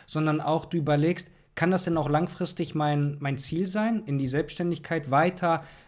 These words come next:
äh, meiner Profession nachzugehen oder gehe ich irgendwann mal wieder zurück aus den genannten Gründen in die Selbstständigkeit, äh, von der Selbstständigkeit meinte ich, zurück in die Festeinstellung.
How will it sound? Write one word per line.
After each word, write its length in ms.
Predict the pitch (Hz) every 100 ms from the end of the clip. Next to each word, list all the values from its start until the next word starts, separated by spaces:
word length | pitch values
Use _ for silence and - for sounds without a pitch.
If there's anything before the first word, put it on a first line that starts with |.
| -
äh, 240 | 147 143
meiner 300 | 139 139 143
Profession 420 | 143 143 143 156
nachzugehen 640 | 143 160 185 - 180 208 214
oder 380 | - 156 185 202
gehe 180 | 156
ich 180 | 151 -
irgendwann 360 | 160 175 175 185
mal 160 | 180
wieder 200 | 156 160 147
zurück 380 | 147 156 - - - -
aus 180 | 147 147
den 160 | 151
genannten 440 | 147 143 156 147 139
Gründen 300 | 139 156 156
in 80 |
die 60 | 147
Selbstständigkeit, 920 | 135 165 - 151 135 127 147 170 -
äh, 80 | 135
von 180 | 131 175
der 100 | 185
Selbstständigkeit 720 | 160 165 - 170 165 170 170
meinte 260 | 165 170 185
ich, 100 | 185 - - -
zurück 360 | - 147 170 170
in 160 | 165 156
die 260 | 156 151
Festeinstellung. 720 | 147 196 170 135 - 131 127